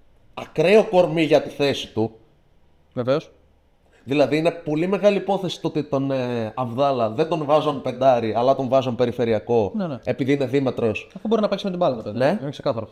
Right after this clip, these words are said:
Speaker 1: Αλλά δεν είναι ότι δείχνει και κάτι στην καρδίτσα.
Speaker 2: Εντάξει. Γιατί θεωρείς εσύ, δηλαδή, ότι στην Κρεμόνα ο Σπανιόλο πέταγε μάτια; Το
Speaker 1: Δεν πέταγε μάτια, ήταν, ήταν όμως ένας παίκτης με τίμιο ρόλο.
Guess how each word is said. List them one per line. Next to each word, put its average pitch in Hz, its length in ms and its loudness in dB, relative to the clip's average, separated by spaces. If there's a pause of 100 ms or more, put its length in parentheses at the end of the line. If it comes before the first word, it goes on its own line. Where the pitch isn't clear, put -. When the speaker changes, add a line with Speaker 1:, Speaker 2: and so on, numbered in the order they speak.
(140)
Speaker 1:
Αλλά 269 400 -2 (220)
δεν 269 200 -2
είναι 285 120 -2
ότι 269 160 -4
δείχνει 220 260 -2
και - 100 -2
κάτι - 260 0
στην 110 120 -12
καρδίτσα. 95 380 -2 (1200)
Speaker 2:
Εντάξει. 160 460 -6 (360)
Γιατί 131 380 -2
θεωρείς 123 340 -2
εσύ, 135 180 -4
δηλαδή, 123 420 -2
ότι 120 180 -4
στην 113 140 -10
Κρεμόνα 117 380 0
ο 110 60 0
Σπανιόλο 113 360 -2
πέταγε 110 260 -4
μάτια; 107 480 -6
Το 107 140 -6 (160)
Speaker 1:
Δεν 147 140 -4
πέταγε 147 300 0
μάτια, 107 340 -2
ήταν, 156 340 0
ήταν 147 240 -2
όμως 165 200 -4
ένας 165 180 -4
παίκτης 175 300 -4
με 147 100 0
τίμιο 170 280 0
ρόλο. 143 300 -2